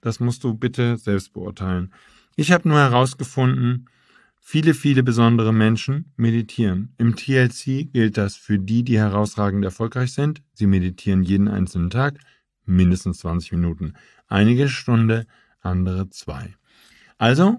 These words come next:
kannst du heute das schon als Tipp mitnehmen. Beschäftige dich mit Meditation,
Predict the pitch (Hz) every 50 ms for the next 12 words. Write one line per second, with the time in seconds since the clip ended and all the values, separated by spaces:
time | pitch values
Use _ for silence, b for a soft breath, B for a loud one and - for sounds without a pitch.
0 | - - - 113 113 120 - - 135 117 107 107 107 110 123 113 107 107 110 110
1 | - - - 101 107 120 110 98 98 95 - _ - - 107 - - 98 98 101
2 | - 110 107 107 113 123 139 160 - - - 95 - - 101 98 - - - 104
3 | 98 98 95 101 - - 101 95 90 90 92 90 90 87 - 98 95 92 - -
4 | 95 95 92 92 95 95